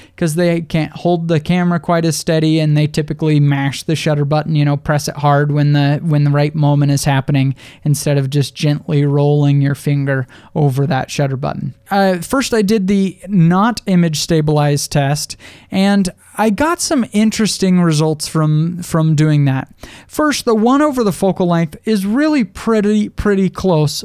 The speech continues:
for a full frame camera when, uh, when, when we're doing this not image stabiliz-, s-, stabilized.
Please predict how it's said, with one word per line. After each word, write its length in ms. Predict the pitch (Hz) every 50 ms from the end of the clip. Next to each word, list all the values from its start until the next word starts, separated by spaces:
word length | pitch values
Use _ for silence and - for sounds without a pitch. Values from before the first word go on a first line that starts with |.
| 269 -
for 540 | - - - - - 202 208 214 220 220 208
a 180 | 190 196 196
full 380 | 185 - - - 208 220 240 247
frame 420 | - - - 202 196 190 190 185
camera 640 | 185 - 208 208 196 180 156 151 151 151 156 156 - _ _ _ _ _ _ - - -
when, 600 | 208 190 175 180 190 185 185 180 180 180 175 180 180
uh, 420 | 180 165 160 165 160 160 165 - - -
when, 640 | 190 202 202 190 170 165 185 190 190 180 175 175 170
when 220 | 165 175 185 185
we're 100 | 180 180
doing 300 | 165 170 180 180 175 175
this 200 | 170 165 156 -
not 440 | 170 165 156 160 160 160 165 170 156 -
image 440 | 175 160 156 156 151 147 135 - -
stabiliz-, 540 | - 156 147 143 139 143 139 139 139 135 139 - - 180 180
s-, 400 | 165 - - - - - 160 151
stabilized. 800 | - - - 160 156 151 147 143 135 131 135 135 120 - -